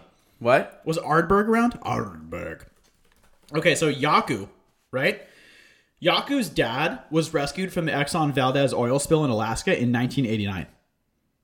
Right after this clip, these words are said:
Speaker 1: Damn.
Speaker 2: Yeah. So his dad was rescued, and then his dad had Yaku, and Yaku is now the oldest otter in the Chicago Zoo. Okay,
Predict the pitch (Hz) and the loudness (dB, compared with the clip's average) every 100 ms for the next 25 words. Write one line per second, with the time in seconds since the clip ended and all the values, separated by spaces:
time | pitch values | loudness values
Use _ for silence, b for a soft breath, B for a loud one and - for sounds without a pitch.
0 | _ - 113 160 80 - _ _ _ _ | _ -8 -4 -4 -6 -16 _ _ _ _
1 | _ _ - 143 101 - _ _ _ _ | _ _ -2 0 -2 -10 _ _ _ _
2 | _ _ - 175 165 156 202 208 160 135 | _ _ 4 4 6 4 4 4 2 2
3 | 151 - 143 151 147 147 156 160 151 151 | 0 0 0 2 2 0 -2 -4 0 2
4 | 175 170 147 160 156 151 226 160 147 143 | 2 2 2 0 2 0 0 2 2 2
5 | 139 175 160 160 - 151 151 147 139 147 | 0 0 0 -2 -2 -2 0 0 0 2
6 | 131 131 131 117 113 120 127 - 127 120 | 2 2 0 -4 -2 -4 -4 -4 -4 -4
7 | 127 - 101 101 107 - 117 101 120 131 | -6 -10 -12 -8 -8 -8 -10 -8 -4 -4
8 | - - 156 156 | -6 -4 0 0